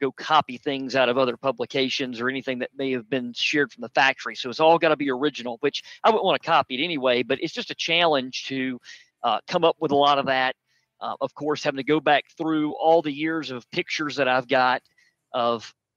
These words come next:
of things that we've modified, things that we've done, and find all those photos over the last eighteen years and get them where they need to be in the publication. Actually, the content was, was fairly easy because it's all memorized stuff. It's all in my notes too.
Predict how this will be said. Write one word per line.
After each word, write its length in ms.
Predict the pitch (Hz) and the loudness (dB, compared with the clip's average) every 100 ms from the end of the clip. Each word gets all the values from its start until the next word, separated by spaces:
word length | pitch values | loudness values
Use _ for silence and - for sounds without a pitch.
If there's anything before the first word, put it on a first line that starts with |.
| - | -12
of 160 | 120 - _ _ _ - | -12 -14 _ _ _ -4
things 220 | 170 147 | -4 -2
that 100 | - | -8
we've 140 | 135 | -2
modified, 720 | 139 147 147 139 156 143 139 - | 4 6 6 6 4 4 2 0
things 180 | 156 147 | -2 -4
that 80 | 143 | -8
we've 200 | 123 - | -8 0
done, 520 | 143 135 135 131 127 - - - | 2 4 2 0 -8 -18 -18 -8
and 200 | 135 - - | -8 -8 -2
find 340 | 160 160 160 | 2 2 4
all 140 | 139 139 | 4 4
those 240 | 131 127 | 0 -4
photos 800 | - 156 143 131 127 127 127 170 | -2 2 2 2 0 -4 -8 -6
over 160 | 147 131 | -4 -2
the 60 | |
last 320 | 127 131 123 | 0 0 -2
eighteen 420 | 139 135 - 135 123 | -6 -8 -8 -8 -6
years 580 | 127 127 120 123 - - | -4 -4 -4 -6 -10 -8
and 400 | 127 123 123 120 - _ _ _ _ _ | -4 -2 -4 -8 -18 _ _ _ _ _
get 140 | 165 - | -6 0
them 400 | 160 147 139 127 _ | 2 2 -2 -10 _
where 180 | 151 165 | -2 0
they 120 | 147 | 0
need 180 | 143 131 | -2 -6
to 60 | |
be 280 | 120 139 139 | -4 -2 0
in 60 | 131 | -2
the 100 | 117 | -2
publication. 720 | 143 135 127 147 139 131 147 | -2 -2 -4 -4 -6 -4 -2
Actually, 280 | 175 233 156 | 0 0 -2
the 80 | 135 | -2
content 480 | 175 254 233 123 - | -2 -4 -4 -8 -10
was, 240 | 240 - - | -14 -16 -12
was 120 | 143 | -12
fairly 360 | - 185 131 127 | 0 2 2 0
easy 340 | 160 185 117 | -4 -6 -8
because 500 | 104 127 131 113 - - 147 | -10 -2 -2 -2 -6 -12 -8
it's 180 | - | 0
all 100 | 151 | 0
memorized 560 | 135 135 127 113 104 110 | 2 -2 -2 -2 -4 -6
stuff. 320 | - 135 120 | -2 0 0
It's 120 | 120 | 0
all 180 | 143 135 | 2 2
in 60 | 123 | 0
my 80 | 117 | -4
notes 400 | 120 135 - - | -2 -4 -4 -8
too. 320 | 254 170 | -6 -6